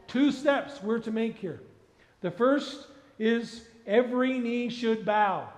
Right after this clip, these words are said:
Now, I think we're, and by the way, this is where you're gonna get uncomfortable. Because when he says this,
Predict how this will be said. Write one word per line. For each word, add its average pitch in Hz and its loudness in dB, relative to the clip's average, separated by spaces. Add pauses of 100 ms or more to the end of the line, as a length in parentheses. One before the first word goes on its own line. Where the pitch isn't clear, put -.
(1400)
Now, 190 -8
I 190 -4
think 233 -4
we're, 220 2
and 185 -6
by 185 -2
the 180 -4
way, 170 -6 (120)
this 185 -4
is 185 -8
where 185 -2
you're 175 -2
gonna 165 -4
get 151 -4
uncomfortable. 147 -14 (1600)
Because 190 2
when 196 0
he 220 0
says 269 6
this, 185 -2